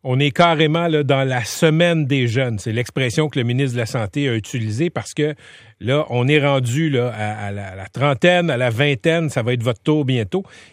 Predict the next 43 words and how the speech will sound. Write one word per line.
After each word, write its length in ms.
Et 280
le 100
ministre 600
a 100
beaucoup, 380
beaucoup 320
insisté. 520
Il 180
semble 340
que 120
si, 440
euh, 520
tu 80
sais, 60
il, 420
on, 180
on 160
est 160
à 80
sept 280
cent 260
mille 640
Québécois, 560
euh, 320
d'atteindre 560
l'immunité 560
collective, 640
si 200
on 120
compte, 440
là, 260
les 180
gens 160
qui 100
sont 160
vaccinés 640
ou 60
les 160
gens 200
qui 240
ont 160
des 180
rendez-vous. 480